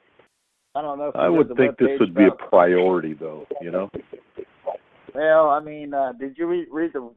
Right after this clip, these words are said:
Speaker 1: the, the webpage about J B?
Speaker 2: Yeah, I did. Yeah,
Speaker 1: Okay.
Speaker 2: right after you
Speaker 1: Yeah,
Speaker 2: put it
Speaker 1: we
Speaker 2: up.
Speaker 1: don't. Okay. Yeah, we don't need to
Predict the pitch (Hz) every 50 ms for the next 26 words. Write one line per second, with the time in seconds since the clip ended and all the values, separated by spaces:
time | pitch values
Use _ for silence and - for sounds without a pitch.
0 | _ - 120 117 110 104 107 101 - - 110 123 143 143 - - 139 143 139 -
1 | 123 131 123 110 110 - 135 131 135 117 131 135 139 139 135 _ _ _ _ _
2 | _ _ _ _ _ _ _ _ _ _ _ _ _ _ _ _ _ _ _ _
3 | _ _ _ _ _ _ - 554 - _ _ _ 440 _ _ _ - - - _
4 | _ _ _ _ _ _ _ _ _ - 98 104 107 95 90 98 92 92 104 104
5 | 92 - _ _ _ _ _ _ _ _ _ _ _ _ _ _ _ _ _ _
6 | _ _ _ _ _ _ _ _ _ - 101 98 82 - 110 107 90 95 95 92
7 | - 113 113 107 107 107 104 101 113 117 113 - - - - _ _ _ _ _
8 | _ _ _ _ _ _ _ _ _ _ _ _ _ _ _ _ _ _ _ -
9 | - - - 208 - - - _ _ _ _ - - 113 110 107 107 104 - -
10 | 123 123 127 123 131 131 123 120